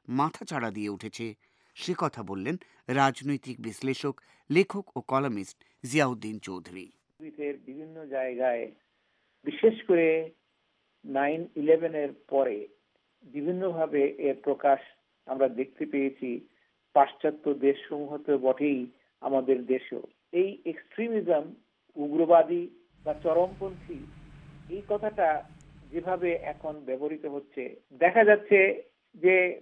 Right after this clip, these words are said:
Speaker 2: প্রায়শই এটা ইসলাম বা আমাদের, আহ, মুসলমানদের সঙ্গে জড়িত হয়ে যাচ্ছে এবং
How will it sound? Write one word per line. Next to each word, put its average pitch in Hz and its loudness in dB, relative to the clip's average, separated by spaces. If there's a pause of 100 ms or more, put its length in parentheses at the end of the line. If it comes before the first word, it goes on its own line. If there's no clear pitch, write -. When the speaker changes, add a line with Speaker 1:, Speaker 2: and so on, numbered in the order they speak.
Speaker 2:
প্রায়শই 175 -2 (380)
এটা 170 -2 (360)
ইসলাম 170 -8 (380)
বা 151 2 (580)
আমাদের, 147 -2
আহ, 147 -12
মুসলমানদের 151 -4 (420)
সঙ্গে 143 -6
জড়িত 135 -6
হয়ে 165 -2
যাচ্ছে 151 -2 (640)
এবং 165 2